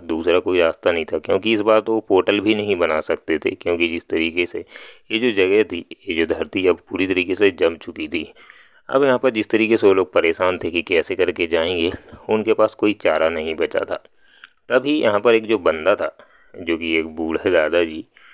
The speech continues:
पहले समय में रॉकी उनके साथ में थोड़ा उनका जो व्य-, व्यवहार था वो थोड़ा अलग था,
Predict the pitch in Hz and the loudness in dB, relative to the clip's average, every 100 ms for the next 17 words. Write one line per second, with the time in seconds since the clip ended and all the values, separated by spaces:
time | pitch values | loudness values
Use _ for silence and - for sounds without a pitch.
0 | - _ 113 110 131 139 131 127 120 - | -20 _ -4 0 0 2 2 2 0 0
1 | 92 87 80 104 104 95 101 82 80 87 | 2 2 2 0 -2 0 -2 0 -2 0
2 | 85 90 - 87 85 80 - _ _ _ | -2 -2 0 4 4 2 -2 _ _ _
3 | 92 82 - 87 80 - 90 82 82 82 | -12 -10 -6 -2 -2 -4 -16 -16 -16 0
4 | 87 82 82 87 82 80 80 104 - - | 0 0 -6 -4 -2 0 -2 -2 -4 -4
5 | 110 113 120 127 - 113 120 - - | 0 2 2 2 -2 0 0 -2 -10